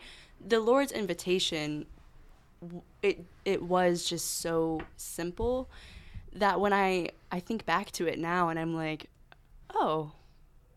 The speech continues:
I didn't know that that's what he was trying to do." You know, like, I didn't know that he was trying to take me away from all of these things that were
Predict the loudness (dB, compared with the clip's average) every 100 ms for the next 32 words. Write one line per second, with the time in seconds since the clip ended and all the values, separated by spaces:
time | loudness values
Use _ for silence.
0 | -20 -6 0 2 0 -4 -2 0 2 2
1 | 0 0 -2 -4 -2 -4 -4 -6 -6 -6
2 | -2 -2 -2 -6 -2 2 2 2 0 0
3 | 0 0 -2 0 2 4 2 -2 -4 -2
4 | -4 -4 -2 -2 -4 -4 -4 -2 -2 0
5 | 2 2 0 -6 -6 -8 -18 -12 0 2
6 | 2 0 -4 -4 -4 0 0